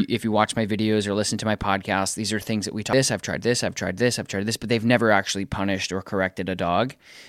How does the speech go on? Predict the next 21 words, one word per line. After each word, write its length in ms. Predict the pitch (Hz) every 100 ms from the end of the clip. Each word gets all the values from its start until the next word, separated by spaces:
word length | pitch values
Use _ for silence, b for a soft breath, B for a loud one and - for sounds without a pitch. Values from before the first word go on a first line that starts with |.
| B
So 180 | - 117
their 180 | 117
voice 380 | 107 120 120 -
inflection 540 | 123 - 110 104 110 104
doesn't 240 | 107 104
have 120 | 104
any 160 | 101 101
enforcement 560 | 98 107 95 - 110
behind 300 | 101 92 85
it. 80 | 78
So 80 | -
if 60 | 101
you 120 | 123
say, 160 | - 113
"Hey, 180 | 151 139
knock 260 | 113 107
it 60 | 104
off," 220 | 107 101
to 100 | 107
the 80 | 92
dog, 460 | 95 127 107 98